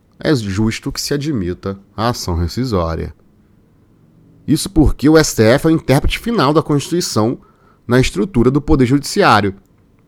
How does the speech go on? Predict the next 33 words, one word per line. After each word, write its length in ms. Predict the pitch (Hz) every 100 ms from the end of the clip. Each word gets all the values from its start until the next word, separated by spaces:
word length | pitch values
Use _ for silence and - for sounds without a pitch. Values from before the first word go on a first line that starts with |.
| _ _ _ _ _ -
E 80 | 107
a 220 | 101 - -
decisão 540 | 107 110 131 123 113
do 80 | 107
juiz 500 | 117 208 165 160 196 - _ _ _ -
não 200 | 151 160
poderia 460 | - 185 190 127
prevalecer 840 | 107 123 110 120 104 - - 135 123
em 160 | 120 120
contrariedade 1200 | - 143 175 196 135 123 113 98 85 92 120 117
à 40 |
decisão 400 | 98 98 92 87
do 60 | 90
S 160 | -
T 80 | -
F. 420 | 82 78 - - _ _ _ _ _ _ _ _ _ _ _ _ _ _ -
Aquela 380 | - - 117
ideia 720 | 107 90 92 110 104 87 85 - _ _ _ _
que 120 | -
se 120 | -
ouvia 360 | 92 78 87 104
nos 240 | 92 76
corredores 640 | - 92 90 80 90 85
do 140 | 80 82
judiciário, 880 | 90 82 - 82 78 98 101 87 85 _ _ _ _ _ _ _ _ _ _ _
que 160 | _ 92
eu 80 | 95
ouvia 400 | 90 73 95 92
também 400 | 90 85 90 92
quando 220 | - 85
eu 100 | 90
era 100 | 87
estagiário, 800 | 80 92 80 78 80 104 90